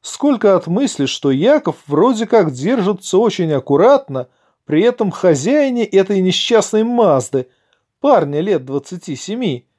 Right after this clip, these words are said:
всё время разговаривавшего по телефону и как бы с интересом оглядывающегося на возню слесарей. Этот водитель Мазды явно ни разу не притрагивался даже к свечам своего автомобиля.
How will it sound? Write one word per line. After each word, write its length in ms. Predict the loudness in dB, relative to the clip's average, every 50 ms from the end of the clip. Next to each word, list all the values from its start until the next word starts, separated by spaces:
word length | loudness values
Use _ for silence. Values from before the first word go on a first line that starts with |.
| _ _ _ _ _ _
всё 240 | -8 0 2 4 4
время 320 | 4 4 4 2 2 4
разговаривавшего 1040 | 4 2 2 2 2 2 2 4 4 4 4 4 2 0 -2 -4 -4 -4 -2 -2 -2
по 160 | -2 -4 -8
телефону 720 | -6 -4 -2 -2 -2 -4 -2 0 0 2 2 0 -2 -4 -6 _ _ _ _ _ _
и 80 | -2 -2
как 300 | 2 2 4 2 2 2
бы 100 | -2 -4
с 80 | -2
интересом 760 | -2 -4 -2 0 0 0 2 2 0 0 0 -2 -2 0 0
оглядывающегося 1160 | 0 0 0 0 2 2 2 2 2 2 2 2 0 0 -2 -2 -2 -2 -2 -2 0 0 0
на 100 | 2 2
возню 400 | 4 4 2 2 0 -2 -2 -4
слесарей. 800 | -4 -4 -4 -2 0 2 2 2 0 0 -2 -2 -2 -4 -6 _ _ _ _ _ _ _ _ _ _ _ _ _ _ _ _ _ _ _ 0
Этот 340 | 0 2 2 2 -2 0 2
водитель 520 | 2 2 4 4 2 2 2 0 -2 -2
Мазды 580 | 0 2 2 4 4 2 2 0 -2 -4 -4 -6 _ _ _ _ _ _ _
явно 480 | -8 -4 0 2 4 4 2 2 0 0
ни 120 | 0 2
разу 420 | 2 4 4 4 4 2 2 0 -2
не 180 | -4 -4 -6 -6
притрагивался 1040 | -4 -4 -4 -4 -4 -4 -2 0 2 2 2 0 -2 -2 -2 -2 -2 -2 -2 -4
даже 360 | -2 2 2 2 2 2 0 -4
к 80 | -6
свечам 500 | -8 -10 -8 -8 -6 -4 -2 0 0 -2
своего 500 | -2 -4 -2 0 0 0 2 2 2 0
автомобиля. 760 | 0 0 -2 0 2 2 2 0 0 2 2 2 2 0 -2